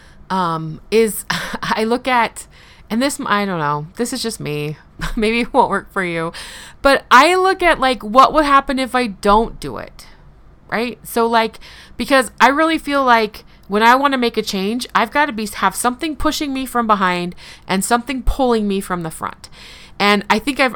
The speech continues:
I've heard Patrick Carnes use that kind of analogy. I've heard lots of different people use that analogy, that I've gotta have something coming from, like, something pulling me forward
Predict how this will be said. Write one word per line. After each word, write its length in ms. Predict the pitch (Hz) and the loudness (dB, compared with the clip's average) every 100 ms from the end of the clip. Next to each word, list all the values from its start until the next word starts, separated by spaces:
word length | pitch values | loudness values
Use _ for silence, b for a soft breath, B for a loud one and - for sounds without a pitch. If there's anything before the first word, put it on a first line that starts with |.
| - | 2
I've 160 | 202 | 2
heard 220 | 180 277 214 | 4 2 4
Patrick 380 | 254 240 233 | 2 0 -4
Carnes 420 | - 247 240 233 226 | 0 2 2 0 -2
use 200 | 220 208 | -4 2
that 400 | 208 208 - - | 4 4 2 -4
kind 200 | 214 208 | -4 -2
of 80 | |
analogy. 480 | 202 196 196 202 131 | -2 2 2 0 -2
I've 100 | 180 | -4
heard 160 | 269 233 | -4 -2
lots 300 | 196 190 202 | 4 4 2
of 80 | 185 | -6
different 260 | 180 165 | -6 -6
people 240 | 175 - 160 | -6 -6 -8
use 280 | 160 170 | -6 -6
that 200 | 165 156 | -2 -2
analogy, 640 | 151 160 139 139 143 101 - B B B B - | -2 -4 -4 -6 -8 -12 -14 B B B B -2
that 100 | 220 | 2
I've 100 | 233 | 2
gotta 240 | 254 269 | 4 4
have 220 | 269 254 - | 6 4 4
something 380 | 262 269 330 | 0 0 -4
coming 340 | 311 311 302 294 | -4 -4 -2 -2
from, 240 | 285 269 | -2 0
like, 120 | 208 | 0
something 360 | - 285 339 320 | -2 -2 -2 -2
pulling 400 | - 320 302 285 | 0 2 0 -2
me 80 | 285 | -4
forward 480 | - 214 202 202 | 0 2 2 0